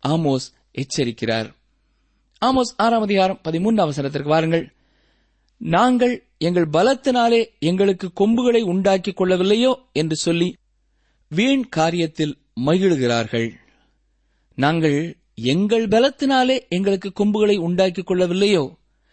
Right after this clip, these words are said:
கொம்பு என்பது பொதுவாக வேதத்திலே வலிமையை குறிக்கிறதா இருக்கிறது. ஆகவே இது இரண்டாவது யெரொபெயாமின்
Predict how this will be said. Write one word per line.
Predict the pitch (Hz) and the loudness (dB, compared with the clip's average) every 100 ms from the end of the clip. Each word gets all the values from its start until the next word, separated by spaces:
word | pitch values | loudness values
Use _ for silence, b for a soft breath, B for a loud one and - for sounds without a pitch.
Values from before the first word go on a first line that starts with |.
| _ _ _ | _ _ _
கொம்பு | 240 311 339 | 0 2 2
என்பது | 254 190 180 208 143 156 | 2 0 0 2 0 -2
பொதுவாக | - 202 196 160 170 - | -2 0 0 0 -4 -2
வேதத்திலே | 147 165 156 - 190 - _ _ _ | 0 0 0 -2 -2 -4 _ _ _
வலிமையை | - 127 147 233 285 269 226 202 - | -18 -2 0 2 2 2 2 0 0
குறிக்கிறதா | 180 170 143 135 | -2 0 -2 0
இருக்கிறது. | 131 113 - 113 113 - _ _ _ _ _ | 0 -2 -4 -4 -6 -12 _ _ _ _ _
ஆகவே | 196 269 254 214 196 - _ | -2 0 2 2 0 -4 _
இது | 151 151 151 - | -4 0 0 -2
இரண்டாவது | - 135 208 233 214 202 | -4 0 2 2 2 2
யெரொபெயாமின் | 165 139 165 160 156 147 151 220 | 2 2 2 2 0 0 -2 -4